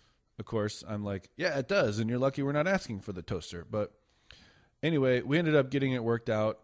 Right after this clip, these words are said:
The, you know, ultimately, we wanted to do what was best for the clients. Um, the seller had already sold the washer machine, uh, the washer and dryer, so we had to get him a new washer and dryer. The,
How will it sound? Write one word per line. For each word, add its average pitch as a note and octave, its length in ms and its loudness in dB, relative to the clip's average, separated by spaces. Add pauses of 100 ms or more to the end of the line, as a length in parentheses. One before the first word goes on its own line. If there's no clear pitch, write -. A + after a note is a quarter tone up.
The, A#2 160 -2
you B2 80 -2
know, A2 140 2
ultimately, A#2+ 540 0
we A2+ 80 2
wanted A2+ 300 0
to G#2+ 80 -14
do A2 180 0
what G#2+ 160 0
was G2+ 160 -4
best G#2+ 300 -2
for A2 80 -8
the G#2+ 100 -2
clients. G#2+ 560 -6 (560)
Um, F#2+ 320 -8
the A2 80 -8
seller B2 340 4
had A#2 200 6
already A2+ 260 6
sold A2 340 2
the A2+ 100 2
washer G#2+ 420 0
machine, G#2+ 540 -4
uh, G#2+ 120 -4
the G#2 80 0
washer G#2+ 300 -2
and G#2+ 120 -2
dryer, G#2 320 0
so G2+ 380 -2 (640)
we A#2+ 100 -2
had C#3 120 2
to C3 60 -2
get B2+ 120 0
him B2 100 2
a A#2+ 40 0
new A#2+ 180 2
washer A2+ 380 -2
and A2 80 -8
dryer. A2 360 0
The, G#2 280 -2